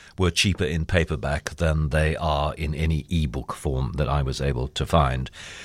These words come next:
And then a, a quick look at two non-fiction works this afternoon. They're both works of South African fiction, and they're both, I, I, I suspect they're both on the programme at Franschhoek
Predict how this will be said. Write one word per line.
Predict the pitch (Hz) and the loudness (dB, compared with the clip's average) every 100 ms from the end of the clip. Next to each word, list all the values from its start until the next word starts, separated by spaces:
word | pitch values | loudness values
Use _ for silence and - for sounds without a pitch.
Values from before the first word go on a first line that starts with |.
| - - | -4 6
And | 123 | 8
then | 139 143 | 8 6
a, | 131 147 | 2 2
a | 143 | 2
quick | - 220 143 | 4 4 4
look | 117 - 110 | 0 0 -2
at | 113 - - | -2 -2 0
two | - 143 110 76 73 | 2 2 2 -2 0
non-fiction | 87 95 87 76 85 - - 65 67 - - | 4 4 4 2 -2 -2 -4 -6 -6 -10 -4
works | 85 80 - - | 0 0 0 -6
this | 85 78 | -4 2
afternoon. | 85 78 - 76 76 | 4 2 2 2 4
They're | 90 | 4
both | 87 107 92 - 52 | 6 6 4 -4 -4
works | 87 87 - 80 | 0 0 -2 -4
of | - | -2
South | 85 82 | 0 0
African | 85 85 69 | 0 -2 -4
fiction, | 69 78 - 80 | -4 -4 0 2
and | 80 82 - - | 2 0 -8 0
they're | 101 | 6
both, | 85 110 101 - | 8 8 6 -2
I, | 87 - | -4 -4
I, | 85 82 - - 78 | -4 -6 -8 -14 -8
I | |
suspect | 78 85 - 143 143 - | -4 -2 0 0 0 -4
they're | 73 | -2
both | 76 71 | -2 -4
on | 71 | -6
the | 69 | -6
programme | - 69 69 71 101 | -4 -4 -4 -4 -4
at | 76 71 | -4 -6
Franschhoek | - - 71 - 73 - | -6 -4 -4 -4 -6 -6